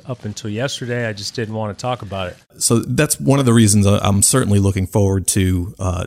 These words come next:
Speaker 2: to this summer and, and hearing, you know, after he's had a few months to, for it to really sink in, and he's gone up to Cooperstown and, and, and, you know, seen the plaque. And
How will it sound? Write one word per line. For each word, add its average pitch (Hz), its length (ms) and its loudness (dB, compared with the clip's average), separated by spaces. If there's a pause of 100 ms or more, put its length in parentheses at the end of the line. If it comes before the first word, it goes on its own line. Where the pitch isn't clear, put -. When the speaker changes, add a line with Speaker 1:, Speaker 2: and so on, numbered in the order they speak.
Speaker 2:
to - 100 -4
this 95 220 2
summer 95 460 0 (400)
and, 95 300 -2
and 95 200 0
hearing, 98 380 2
you 98 100 4
know, 95 140 4
after 104 180 2
he's 101 140 2
had 95 160 2
a - 20 -2
few 101 220 4
months 98 360 6
to, 92 280 -2
for 95 200 -2
it 85 100 0
to 104 100 0
really 92 220 0
sink - 380 2
in, 95 360 4
and 90 180 -2 (380)
he's 95 180 2
gone 98 260 6
up 104 160 4
to - 80 -2
Cooperstown 98 840 4
and, 92 180 0
and, 92 300 0
and, 87 480 -4 (140)
you 104 120 2
know, 85 100 -2
seen 104 360 4
the 95 80 4
plaque. 95 640 -2
And 85 240 -6